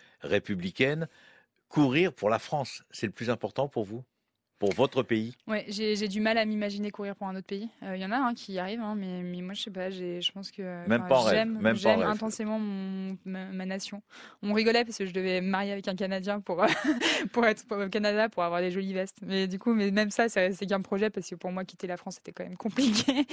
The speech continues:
Speaker 2: <laughs> Mais non, non, mais ça, c'était vraiment pour rigoler. Mais, mais non, moi, c'est, enfin, voilà, c'est ça aussi qui est fort au jeu. Et, et ce, peut-être ce qu'on ressent un petit peu moins sur des championnats du monde, sur des coupes du monde, c'est qu'on court vraiment pour la France. On est vraiment une équipe de France, une,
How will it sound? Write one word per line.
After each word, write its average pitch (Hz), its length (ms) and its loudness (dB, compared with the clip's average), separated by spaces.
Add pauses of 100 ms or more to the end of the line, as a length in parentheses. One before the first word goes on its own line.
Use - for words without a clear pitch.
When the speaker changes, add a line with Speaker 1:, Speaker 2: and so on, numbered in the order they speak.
Speaker 2:
<laughs> 311 200 -4
Mais 202 160 0
non, 208 140 2
non, 208 140 0
mais 190 120 -2
ça, 196 100 -2
c'était 180 200 -4
vraiment 185 280 -2
pour 202 160 -4
rigoler. 214 400 4
Mais, 175 580 -2
mais 170 220 -6
non, 185 320 -2
moi, 170 220 -8
c'est, 170 280 -10
enfin, 190 160 -4
voilà, 208 180 4
c'est 220 120 -4
ça 254 160 4
aussi 214 180 0
qui - 80 0
est 202 40 2
fort 226 220 4
au 208 120 4
jeu. 220 220 2 (460)
Et, 180 280 -2
et 196 40 0
ce, - 100 -6 (240)
peut-être 233 180 2
ce - 100 -8
qu'on 202 140 -4
ressent 202 220 0
un 196 60 2
petit - 160 -8
peu 220 80 -2
moins 208 160 0
sur 214 100 -6
des 202 80 0
championnats 202 360 -2
du 208 80 -2
monde, 214 180 -2
sur - 80 -6
des 190 100 -4
coupes 185 160 -12
du 196 80 -6
monde, 214 160 -2
c'est 196 120 -4
qu'on 180 160 -6
court 180 200 -2
vraiment 185 340 -2
pour 185 140 -4
la 165 140 0
France. 196 320 -6
On 175 60 -6
est 165 80 -8
vraiment 180 240 -6
une 185 120 -4
équipe 185 320 -8
de 190 100 -4
France, 196 360 -8
une, 175 140 -10